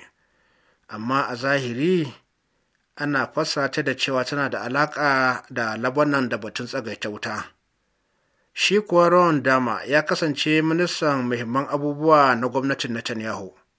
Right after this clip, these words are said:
Ɗabi'ar aikinsa kuwa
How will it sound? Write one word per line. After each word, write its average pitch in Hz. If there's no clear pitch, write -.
Ɗabi'ar 139
aikinsa 156
kuwa 113